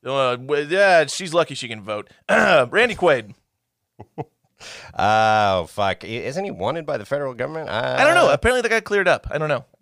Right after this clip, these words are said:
Speaker 2: Uh,
Speaker 1: He's back in America, from what I understand. And
Speaker 2: seven hundred fifty K?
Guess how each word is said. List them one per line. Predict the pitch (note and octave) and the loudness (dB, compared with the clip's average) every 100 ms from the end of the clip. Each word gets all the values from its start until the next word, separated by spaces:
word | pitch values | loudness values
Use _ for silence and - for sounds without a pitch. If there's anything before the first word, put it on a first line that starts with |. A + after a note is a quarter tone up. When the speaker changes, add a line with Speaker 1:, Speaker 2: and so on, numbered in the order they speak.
| - | -6
Speaker 2:
Uh, | - A#1+ A#1 A1+ A1 | -2 0 2 2 0
Speaker 1:
He's | A#1 | 0
back | G#1+ G#3+ | 0 0
in | A3 | -2
America, | G#3+ E3+ F3 G#3 A3 C3+ | -4 -2 0 0 -2 -8
from | B2 | -6
what | A#2+ | -8
I | |
understand. | A2+ A#2 - A#2+ | -8 -10 -8 -6
And | D3 | 0
Speaker 2:
seven | C3 C3+ | 2 4
hundred | C#3 C#3 C3+ A#2+ | 4 2 0 0
fifty | D3 C#3+ C3 | -2 -2 -2
K? | D3 D#3 D#3+ | 0 0 -4